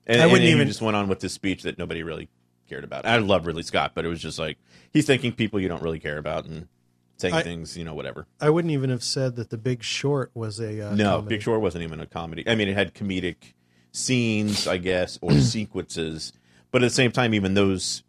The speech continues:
Speaker 1: to me, and, and it goes back to my, uh, uh, love of horror, and, uh, love of, uh, so-, sometimes you want to, you know, be the sick and twisted person where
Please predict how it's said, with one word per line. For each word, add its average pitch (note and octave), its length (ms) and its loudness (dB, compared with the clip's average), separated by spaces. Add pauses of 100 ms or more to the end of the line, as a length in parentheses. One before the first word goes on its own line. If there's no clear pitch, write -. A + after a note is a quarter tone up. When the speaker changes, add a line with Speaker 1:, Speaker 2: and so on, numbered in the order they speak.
(640)
Speaker 1:
to D3 120 2
me, B2+ 380 4
and, G2+ 120 2
and G#2 80 4
it G2 40 2
goes G#2 220 4
back G2+ 280 2
to F#2+ 140 -4
my, F2+ 320 -2
uh, D#2 340 -2 (100)
uh, C2 200 -8
love F#2+ 260 2
of D#2+ 140 -6
horror, E2+ 540 2 (360)
and, F2 420 -2
uh, E2 180 0
love F2+ 240 0
of, E2 260 -4
uh, D2+ 300 -4 (520)
so-, - 220 -2
sometimes B2+ 540 2
you G#2+ 80 0
want G#2 280 2
to, F#2 220 -6
you G#2+ 100 -2
know, F2 80 -4
be F#2 180 -4
the E2+ 120 -6
sick - 240 -2
and E2+ 100 -8
twisted - 440 -8
person G#2+ 400 -4
where E2+ 200 -4